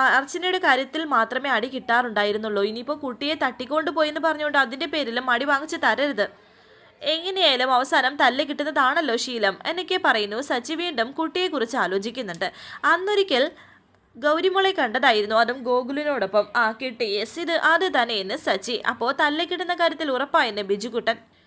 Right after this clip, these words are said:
"നീ ഒന്ന് മിണ്ടാതിരിക്കെ, ഞാൻ അവരെ ഒന്ന് വിളിക്കട്ടെ" എന്ന് സച്ചി.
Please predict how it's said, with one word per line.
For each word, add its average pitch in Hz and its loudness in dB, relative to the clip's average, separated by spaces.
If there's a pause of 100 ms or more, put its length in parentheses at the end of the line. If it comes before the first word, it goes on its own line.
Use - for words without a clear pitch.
(380)
"നീ 415 -6
ഒന്ന് 392 0
മിണ്ടാതിരിക്കെ, 294 2
ഞാൻ 302 2
അവരെ 277 0
ഒന്ന് 254 -4
വിളിക്കട്ടെ" 226 -2
എന്ന് 214 -4
സച്ചി. 233 -2